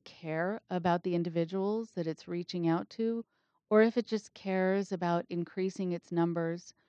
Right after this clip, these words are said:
and hoping to be able to use these people once they get out of prison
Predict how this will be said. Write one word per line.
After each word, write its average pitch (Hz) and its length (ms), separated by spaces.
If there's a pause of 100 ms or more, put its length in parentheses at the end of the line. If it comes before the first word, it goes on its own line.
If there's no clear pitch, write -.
(600)
and 180 280
hoping 196 500
to 190 140
be 180 160
able 170 420 (320)
to 214 100
use 208 500
these 165 320
people 151 640 (120)
once 175 380
they 170 120
get 160 220
out 175 220
of 165 140
prison 151 540